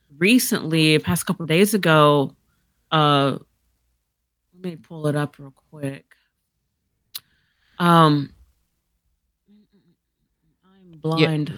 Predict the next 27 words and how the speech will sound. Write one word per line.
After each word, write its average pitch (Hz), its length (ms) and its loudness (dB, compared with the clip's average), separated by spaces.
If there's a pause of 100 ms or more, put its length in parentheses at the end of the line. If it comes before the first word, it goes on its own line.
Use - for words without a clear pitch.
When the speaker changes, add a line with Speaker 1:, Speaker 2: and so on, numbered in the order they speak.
(120)
Speaker 2:
so 170 160 -2
it's, 156 240 -2
uh, - 180 0
it's 139 240 -2
on 185 160 2
Wix, 127 520 -2
right? 104 220 -6 (360)
And 107 180 0
it's, 104 180 0
Speaker 1:
Yeah, 107 220 2
it's 110 160 0
Speaker 2:
uh, 196 40 2
Speaker 1:
on 220 100 0
Wix. - 360 -2
Speaker 2:
it's, 117 220 2
so 127 240 0
basically, 131 800 -2
uh, 110 200 2
it's - 520 -2
melina 123 540 2
jordan 123 540 2
eight - 580 -6 (140)
dot 104 320 0
wix - 580 -4 (540)
site - 580 -2 (160)
dot 98 280 0
com. 101 440 -2